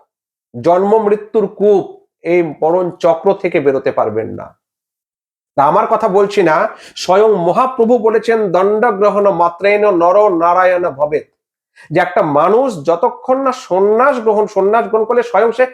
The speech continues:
নারায়ণের পদবাচ্য হয়। তেমন কি স্বয়ং নারায়ণ হয়ে যাবে? না। আমাদের আগের ভিডিও দেখুন, আমরা বলেছি প্রকৃত গুরুকে,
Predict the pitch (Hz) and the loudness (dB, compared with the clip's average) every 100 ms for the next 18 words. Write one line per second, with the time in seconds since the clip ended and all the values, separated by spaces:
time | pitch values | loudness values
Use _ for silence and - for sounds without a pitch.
0 | - _ 131 139 151 165 160 151 147 135 | -8 _ -2 0 2 2 2 2 2 0
1 | 123 120 117 - 104 - - - _ _ | 0 -2 -6 -12 -14 -12 -14 -16 _ _
2 | _ _ _ _ 160 190 220 214 185 226 | _ _ _ _ 0 0 2 2 2 2
3 | 233 269 254 175 190 147 - - _ _ | 2 2 2 2 0 0 -6 -18 _ _
4 | _ _ _ _ _ _ _ 151 170 165 | _ _ _ _ _ _ _ -2 2 2
5 | 202 175 190 196 175 196 240 269 _ _ | 2 0 0 0 0 -2 -4 -6 _ _
6 | _ _ _ _ _ _ _ _ - 143 | _ _ _ _ _ _ _ _ -4 -2
7 | 143 151 170 208 - - 165 143 131 143 | 2 2 2 0 -2 -2 0 0 0 -2
8 | 135 131 - | -2 -2 -2